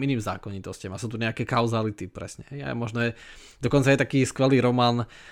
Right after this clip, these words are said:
e, taký, no akože neviem, neviem, či by som povedal, že je skvelý, je taký, že jednoduchý, ale tá myšlienka je geniálna. A to sa volá, že Timekeeper, neviem vlastne v slovenčine, či vyšiel, alebo nie.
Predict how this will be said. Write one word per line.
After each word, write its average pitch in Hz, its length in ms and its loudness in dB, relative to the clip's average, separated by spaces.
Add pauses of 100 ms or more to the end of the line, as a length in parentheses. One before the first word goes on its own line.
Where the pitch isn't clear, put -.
(160)
e, 117 480 2
taký, 123 240 -6
no 190 80 6
akože 131 240 2
neviem, 139 240 6
neviem, 131 160 0
či - 160 -10
by 117 80 0
som 120 160 -2
povedal, 120 160 4
že 113 80 2
je 107 160 -4
skvelý, 135 400 2
je 117 80 -6
taký, 113 320 -4
že 110 160 0
jednoduchý, 123 560 2
ale 113 240 2
tá 110 160 -4
myšlienka 113 400 -2
je 104 80 -2
geniálna. 117 640 2 (460)
A - 100 -6
to - 80 -8
sa 127 140 4
volá, 123 80 6
že 120 100 2
Timekeeper, 135 720 4 (140)
neviem 110 240 -2
vlastne 107 240 -6
v - 80 -8
slovenčine, 110 400 -4
či 107 160 -6
vyšiel, 113 320 -2
alebo 107 340 0
nie. 127 240 0